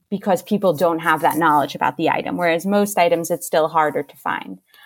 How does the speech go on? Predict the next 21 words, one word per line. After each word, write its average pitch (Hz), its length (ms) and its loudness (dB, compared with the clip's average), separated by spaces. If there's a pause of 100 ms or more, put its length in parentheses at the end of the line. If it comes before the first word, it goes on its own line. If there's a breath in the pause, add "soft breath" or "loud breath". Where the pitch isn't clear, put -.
(220 soft breath)
Um, 160 340 2
so 185 220 2
I 180 80 4
do 214 320 0
like 185 220 2
to 185 80 -6
buy 170 180 2
that 175 160 0
stuff - 260 -10
a 160 60 -8
lot. 147 220 0
And 160 120 -2
a 170 60 0
lot 175 320 4
of 208 80 -4
stuff 185 240 -2
I 170 100 0
do 175 220 -4
buy 160 440 2
are 160 180 0
stuff 160 260 -6